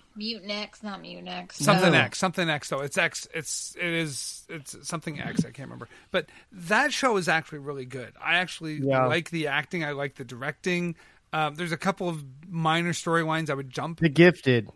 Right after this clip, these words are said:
Speaker 2: The
Speaker 3: The
Speaker 2: Gifted.
Speaker 3: Gifted.
Speaker 2: Thank you. Gifted.
Speaker 1: The Gifted, yeah.
Speaker 2: I would dump some things off of that, but overall, it's actually a really good show. I like Runaways. I've seen Runaways on, um, on Netflix 'cause that's how we get it here in Canada. Um,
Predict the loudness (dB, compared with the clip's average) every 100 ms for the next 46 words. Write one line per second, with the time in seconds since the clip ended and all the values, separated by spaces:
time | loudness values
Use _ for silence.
0 | _ 0 2 6 4 4 -2 2 0 0
1 | -12 -6 -6 -4 -8 -6 -8 -2 -2 2
2 | 4 4 2 2 2 2 -4 -4 -2 0
3 | -2 2 2 2 -2 -4 -4 -4 -14 -4
4 | -4 -4 -20 _ -4 0 0 0 2 0
5 | 0 -2 -2 -8 -6 -6 -4 -6 -4 -4
6 | -4 -6 -20 -20 _ 2 4 4 2 2
7 | 2 2 -2 -6 -10 -8 -4 0 0 0
8 | 0 0 -2 -8 -4 -2 -2 -6 -8 -6
9 | -6 -8 -10 -12 -16 _ -8 -6 -6 -8
10 | -16 -16 -18 -12 -8 -6 -6 -6 -8 -6
11 | -8 -8 -10 -10 -10 -10 -10 -12 -14 -16
12 | -20 -20 -18 -6 -2 -2 -4 -6 -14